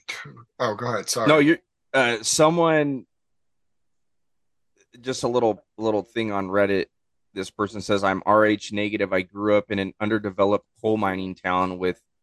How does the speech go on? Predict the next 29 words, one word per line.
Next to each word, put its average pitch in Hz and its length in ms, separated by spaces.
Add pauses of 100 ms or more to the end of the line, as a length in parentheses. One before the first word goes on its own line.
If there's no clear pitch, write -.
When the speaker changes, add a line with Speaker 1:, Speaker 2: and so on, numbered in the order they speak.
(160)
Speaker 2:
A 110 140
D 101 200
H 98 260
D." 90 300
I 87 60
don't 90 100
know 87 60
what 87 140
the - 160
fuck 85 160
that 87 100
has 82 200
to 78 60
do 82 160
with 82 140
R 80 140
H 78 200
negative, 80 380
but 80 160
<laughs> - 500
"I'm 110 160
a 117 80
ball 117 300
of 120 120
energy. 120 380
I 101 80
connect 107 460
well 110 160
with 110 180